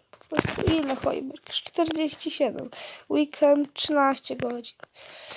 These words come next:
Dobra, wejdzie sobie Kopczyński, ale to jest czysty dramat. Oni sobie po prostu żartują ze mnie. Po prostu sobie ze mnie żartują. Ja tylko, ja to, ja to uznaję jako tylko żart. Bo inaczej tego uznać nie mogę.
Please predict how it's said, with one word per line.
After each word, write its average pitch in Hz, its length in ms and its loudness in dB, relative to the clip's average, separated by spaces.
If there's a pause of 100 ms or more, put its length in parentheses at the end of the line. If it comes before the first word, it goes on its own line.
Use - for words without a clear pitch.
(320)
Dobra, 247 300 4
wejdzie 254 260 2
sobie 247 200 -2
Kopczyński, - 720 -6
ale 254 100 -2
to - 160 0
jest - 360 0
czysty - 480 0
dramat. 285 580 0
Oni 302 120 -4
sobie - 220 -8
po - 120 -20
prostu - 420 -2
żartują 311 480 2
ze 285 160 2
mnie. 262 220 -4 (1200)
Po - 60 -20
prostu 302 320 -4
sobie 294 200 2
ze 285 60 0
mnie 277 140 2
żartują. 262 480 -2 (1500)
Ja 269 80 -4
tylko, - 200 2
ja 294 80 10
to, 294 140 0
ja 311 140 6
to 330 120 -2
uznaję 302 260 0
jako 302 200 0
tylko - 240 -4
żart. 220 400 -6 (800)
Bo 277 80 4
inaczej 294 320 4
tego 277 180 -4
uznać 285 240 2
nie 262 140 0
mogę. 214 260 -4